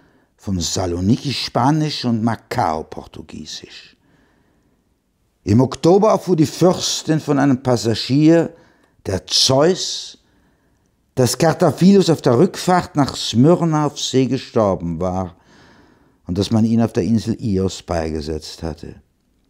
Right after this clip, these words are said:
Im letzten Band der Ilias fand sie dieses Manuskript. Das Original ist auf Englisch abgefasst und wimmelt von Latinismen.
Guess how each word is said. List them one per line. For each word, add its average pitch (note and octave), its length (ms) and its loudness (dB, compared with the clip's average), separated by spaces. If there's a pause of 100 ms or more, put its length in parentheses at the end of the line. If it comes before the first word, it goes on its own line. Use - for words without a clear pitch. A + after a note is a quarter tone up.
(600)
Im F#2 160 -2
letzten C#3+ 600 0
Band C#3 260 2
der C3 120 2
Ilias A2 760 2 (960)
fand G2+ 340 0
sie F2+ 420 -6 (260)
dieses D#2+ 300 -8
Manuskript. - 760 -12 (1500)
Das A#2 140 4
Original E3 440 6
ist E3 180 0
auf D#3 80 2
Englisch A2 480 0
abgefasst C3 640 -2
und A2 180 0
wimmelt - 680 0 (1200)
von G2+ 200 -2
Latinismen. - 1120 -4